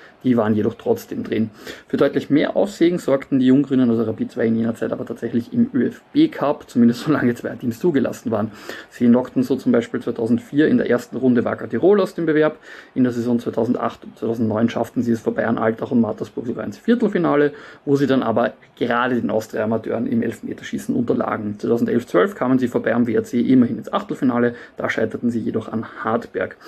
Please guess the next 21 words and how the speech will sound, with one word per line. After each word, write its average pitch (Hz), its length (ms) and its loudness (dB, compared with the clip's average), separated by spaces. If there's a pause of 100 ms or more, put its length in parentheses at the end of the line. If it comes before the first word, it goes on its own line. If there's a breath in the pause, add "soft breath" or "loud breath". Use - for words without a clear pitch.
(400 loud breath)
Ein 120 280 2
Aufeinandertreffen 156 640 2
mit 143 120 2
der - 120 2
ersten 196 320 0
Riege 127 240 6
des 120 120 -2
S 127 140 0
K 127 120 -2
Rapid 175 340 -2
gab's 135 260 0
übrigens 139 380 2
im 123 80 0
selben 135 240 0
Cup 135 160 -2
in 127 140 2
der 117 100 2
ersten 120 240 -2
Runde 120 280 2
zweitausendzehn, 110 520 -4
zweitausendelf. 139 500 -2